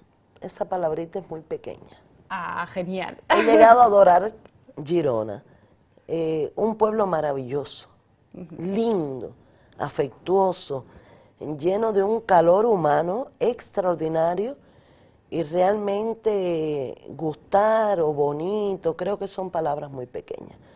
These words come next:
Speaker 1: Yo estoy muy agradecida, y no en mi nombre, sino en el nombre de mi país, de todos los que han hecho posible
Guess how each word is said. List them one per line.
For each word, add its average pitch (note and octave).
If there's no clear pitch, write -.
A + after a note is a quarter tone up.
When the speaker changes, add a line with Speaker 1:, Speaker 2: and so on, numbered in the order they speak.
Speaker 1:
Yo E3
estoy F3+
muy C4
agradecida, A3
y F3
no D#3+
en F#3+
mi E3
nombre, A3
sino D#3+
en D3+
el D3
nombre F3
de C#3+
mi G#3
país, F3
de E3
todos A#3
los G3
que F3+
han F3+
hecho F3+
posible C#3+